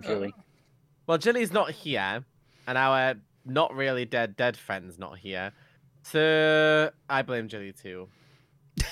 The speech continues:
Speaker 1: All right. Ca-, regardless, can you give us the directions to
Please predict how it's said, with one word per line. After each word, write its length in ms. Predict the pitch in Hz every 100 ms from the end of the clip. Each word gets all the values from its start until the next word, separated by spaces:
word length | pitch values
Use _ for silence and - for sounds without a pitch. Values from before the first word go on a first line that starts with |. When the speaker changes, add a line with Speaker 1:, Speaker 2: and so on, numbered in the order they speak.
| - - - _ -
Speaker 1:
All 140 | 156 143
right. 260 | 135 -
Ca-, 160 | - -
regardless, 560 | 170 165 180 175 180 -
can 140 | 165
you 100 | 175
give 180 | 196 180
us 160 | 180
the 160 | - 165 _ -
directions 680 | - 147 147 - 151 139 - -
to 520 | 147 139 131 127